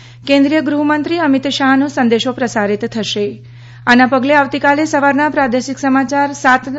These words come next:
દસને બદલે સાત વીસથી પ્રસારિત થશે. અગત્યની જાહેરાત પૂરી થઈ. આ સમાચાર આપ આકાશવાણી પરથી સાંભળી રહ્યા છો. આ સમાચાર આપ અમારી YouTube ચેનલ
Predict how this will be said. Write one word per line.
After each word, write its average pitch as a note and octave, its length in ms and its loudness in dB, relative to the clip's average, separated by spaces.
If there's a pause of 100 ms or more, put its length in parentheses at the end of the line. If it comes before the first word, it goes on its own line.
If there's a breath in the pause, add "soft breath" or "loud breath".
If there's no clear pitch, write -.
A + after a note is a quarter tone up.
(180)
દસને B3+ 340 -2
બદલે A#3+ 480 0 (280 loud breath)
સાત C4+ 320 4
વીસથી C4 380 -2
પ્રસારિત G#3+ 560 -4
થશે. A3+ 400 -4 (640 loud breath)
અગત્યની C#4 460 2
જાહેરાત A3 480 0
પૂરી G3+ 200 -2
થઈ. G3+ 400 -6 (1700 loud breath)
આ C#4 100 6
સમાચાર D#4 520 2
આપ A#3 240 2
આકાશવાણી C#4+ 680 2 (240)
પરથી B3 260 0
સાંભળી A3 340 2
રહ્યા G3+ 200 0
છો. B3 260 -4 (480 loud breath)
આ C4 100 6
સમાચાર D4 520 2
આપ D4+ 160 2
અમારી D4 400 2
YouTube D4 380 -4
ચેનલ D4 340 0